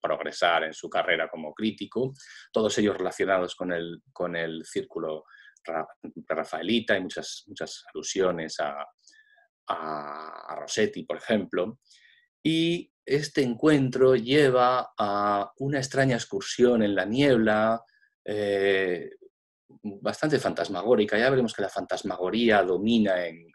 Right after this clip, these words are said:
en gran parte de la novela. Eh, una excursión un poco extraña en la nieble-, en la niebla por el Weald, eh, inglés, eh, en el que se produce una chispa, un enamoramiento entre Valentine y Christopher.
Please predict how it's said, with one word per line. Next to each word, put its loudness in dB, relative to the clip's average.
en -14
gran -6
parte 0
de -2
la -2
novela. 0
Eh, 4
una -2
excursión -2
un 0
poco -4
extraña 0
en 0
la -4
nieble-, 2
en -6
la -2
niebla 2
por -4
el -8
Weald, 4
eh, -6
inglés, 2
eh, 2
en 0
el 0
que 4
se -6
produce 2
una -4
chispa, 0
un 4
enamoramiento 2
entre -4
Valentine 0
y -8
Christopher. -2